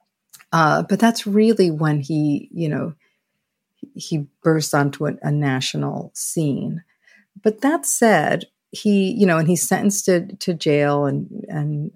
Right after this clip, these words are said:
and then he's pardoned and goes off to Mexico. Um, and that's where he meets Che Guevara and, and so on. But,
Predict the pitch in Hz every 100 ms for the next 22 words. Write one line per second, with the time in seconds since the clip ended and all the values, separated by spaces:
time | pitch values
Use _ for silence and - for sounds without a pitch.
0 | - 156 151 156 156 151 147 143 170 156
1 | - - 180 170 165 156 151 143 - 185
2 | 156 147 143 - 151 160 - - 143 139
3 | 156 _ _ _ - _ - 160 151 139
4 | 135 175 - _ _ _ 160 156 151 151
5 | 147 143 139 - 147 139 143 135 135 135
6 | 139 123 - - 147 - 143 - 160 147
7 | 156 156 160 -